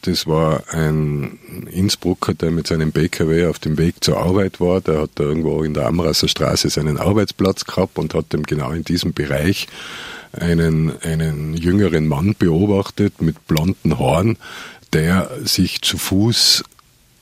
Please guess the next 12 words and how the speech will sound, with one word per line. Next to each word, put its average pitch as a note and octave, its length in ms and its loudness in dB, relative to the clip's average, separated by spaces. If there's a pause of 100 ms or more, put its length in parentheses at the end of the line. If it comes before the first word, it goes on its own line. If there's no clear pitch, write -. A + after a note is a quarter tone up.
in F#2 240 2
Richtung F#2 500 2
Rapoldi-Park F2+ 920 0
bewegt D#2+ 420 2
hat. - 380 0 (480)
Und F2 680 0 (600)
allein F#2 420 2 (220)
die, E2+ 460 2 (760)
die - 120 -6
Gehrichtung F#2+ 1120 2 (100)
hat - 520 -4 (140)
die E2 300 2